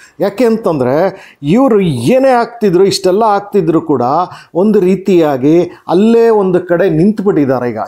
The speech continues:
ಚಿಂತನೆ ಮಾಡ್ತಿದ್ದಾರೆ, ಚರ್ಚೆ ಮಾಡ್ತಾ ಅಲ್ಲೇ ನಿಂತ್ಬಿಟ್ಟಿದ್ದಾರೆ ವಿನ ಮುಂದೆ ಏನ್ ಮಾಡ್ಬೇಕು ಅನ್ನೋದ್ರ ಬಗ್ಗೆ ಅವರು ಯೋಚಿಸ್ತಾನೂ ಇಲ್ಲ, ಆ್ಯಕ್ಷನ್ನು ತಗೊಳ್ತಾ ಇಲ್ಲ.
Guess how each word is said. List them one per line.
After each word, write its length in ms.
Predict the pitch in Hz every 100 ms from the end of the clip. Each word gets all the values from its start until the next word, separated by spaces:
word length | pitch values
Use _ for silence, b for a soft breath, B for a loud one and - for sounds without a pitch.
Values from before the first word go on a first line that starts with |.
| -
ಚಿಂತನೆ 440 | 208 208 196 180
ಮಾಡ್ತಿದ್ದಾರೆ, 540 | 170 160 - 151 156
ಚರ್ಚೆ 440 | 156 185 185 - 196
ಮಾಡ್ತಾ 340 | 170 165 165
ಅಲ್ಲೇ 320 | 143 143 214
ನಿಂತ್ಬಿಟ್ಟಿದ್ದಾರೆ 640 | 226 202 - 175 160 143 139
ವಿನ 180 | 131 135
ಮುಂದೆ 580 | 156 143 196 247 196
ಏನ್ 280 | 147 196 170
ಮಾಡ್ಬೇಕು 520 | 139 165 165 165 160
ಅನ್ನೋದ್ರ 280 | 143 139 131
ಬಗ್ಗೆ 260 | 123 123 160
ಅವರು 340 | 151 131 127 B B B
ಯೋಚಿಸ್ತಾನೂ 720 | 104 185 220 233 - 185 175
ಇಲ್ಲ, 140 | 151 175 -
ಆ್ಯಕ್ಷನ್ನು 580 | 147 156 - - 175 180
ತಗೊಳ್ತಾ 540 | 180 143 143 - 127
ಇಲ್ಲ. 180 | 117 107